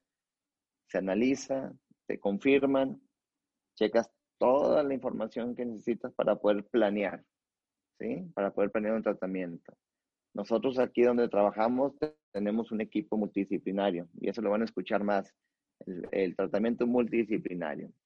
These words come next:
Y significa que, pues, el cáncer es muy complejo. El cáncer no es una enfermedad que se opera y, y, y ya se acabó el, el, ya le das la vuelta a la página. Entonces, son varios especialistas alrededor de un paciente.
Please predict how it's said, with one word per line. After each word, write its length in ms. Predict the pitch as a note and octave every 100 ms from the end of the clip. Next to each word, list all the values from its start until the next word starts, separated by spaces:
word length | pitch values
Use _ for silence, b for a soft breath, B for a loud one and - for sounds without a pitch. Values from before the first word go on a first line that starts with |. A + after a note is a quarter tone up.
| _
Y 140 | A2+
significa 640 | G#2 G#2+ G#2+ G#2 A#2+ C3 B2
que, 360 | C3 A#2+ G#2+ _ _ _ _ _
pues, 120 | A#2
el 60 | G2+
cáncer 260 | B2+ C#3+
es 60 | C#3+
muy 140 | D3
complejo. 640 | C#3+ C#3 - A2+ A2 C2 - _ _
El 140 | E2+ -
cáncer 400 | G2+ G#2 B2+ A2+
no 120 | A2
es 120 | A#2
una 100 | A2+
enfermedad 480 | A#2 A2 F#2 E2+ G2
que 100 | G#2
se 100 | F#2
opera 500 | - G2 G#2 G#2+ G2+
y, 480 | F#2 F2 F2 - -
y, 100 | -
y 240 | - F2 F2
ya 140 | F2+
se 100 | -
acabó 300 | F2+ E2+ F2+
el, 200 | F#2 F2 -
el, 400 | D#2 F2+ E2+ E2 _ _ _ _ _ _ _ -
ya 120 | F2+
le 100 | F#2+
das 80 | F#2
la 80 |
vuelta 220 | F#2 F#2 F2+
a 40 |
la 100 | E2
página. 380 | G2 G2 F2+ E2
Entonces, 460 | - A#2 A#2 B2 - - - _ _
son 180 | - A#2+
varios 220 | B2+ C3+
especialistas 800 | C3 - A2+ G#2+ A#2 A#2+ - D3+
alrededor 500 | C3 G#2 G2+ G2+ G#2+
de 60 | F#2+
un 100 | A#2
paciente. 640 | G#2 - G#2 G2+ - D#2+